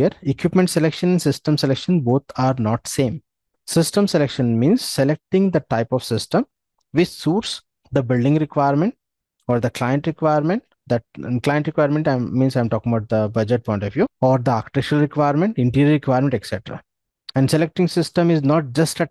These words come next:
technical part. You need to consider this, uh, other people requirement also. And here system selection refers to, for example, suppose assume that you, you got a very small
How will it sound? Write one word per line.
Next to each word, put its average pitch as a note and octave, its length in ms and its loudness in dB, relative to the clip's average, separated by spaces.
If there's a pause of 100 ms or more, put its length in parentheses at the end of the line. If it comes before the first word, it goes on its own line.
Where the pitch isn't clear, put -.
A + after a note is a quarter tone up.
technical E3 380 -2
part. - 380 -6 (540)
You A#2+ 100 2
need C3 220 2
to C#3+ 40 4
consider C#3 520 2 (260)
this, - 460 -2
uh, A#2+ 120 0 (360)
other D3 440 2
people C3+ 240 0 (100)
requirement A2+ 460 -2
also. - 320 -6 (480)
And B2+ 180 0
here D#3+ 280 4
system F#3+ 480 0
selection C3+ 420 0
refers D3 400 0 (120)
to, D3 180 0 (480)
for C3+ 160 0
example, C#3 480 0 (1120)
suppose D3+ 400 0
assume D3+ 360 4
that D3+ 100 0
you, C#3 180 0 (220)
you C3+ 100 -2
got C#3+ 220 0
a C#3+ 100 2
very C3+ 200 0
small C3+ 520 2